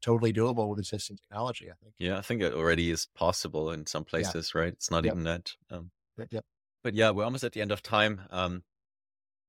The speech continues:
Speaker 2: two questions maybe before, uh, we part. Or one quick one, um, more like a recommendation,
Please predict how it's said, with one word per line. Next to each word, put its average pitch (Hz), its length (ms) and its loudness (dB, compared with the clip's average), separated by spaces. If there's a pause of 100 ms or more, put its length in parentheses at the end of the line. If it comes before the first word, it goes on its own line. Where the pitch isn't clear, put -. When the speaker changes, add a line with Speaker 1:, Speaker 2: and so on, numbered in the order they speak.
(120)
Speaker 2:
two - 380 -2
questions - 580 2
maybe 92 260 0
before, 87 720 4 (200)
uh, 85 200 -8 (300)
we 82 80 -16
part. 104 500 2 (320)
Or 113 180 0
one 113 260 -2
quick 127 300 -2
one, 104 480 0
um, 87 500 -4
more 92 140 -4
like 95 160 2
a 98 60 -2
recommendation, 90 840 -2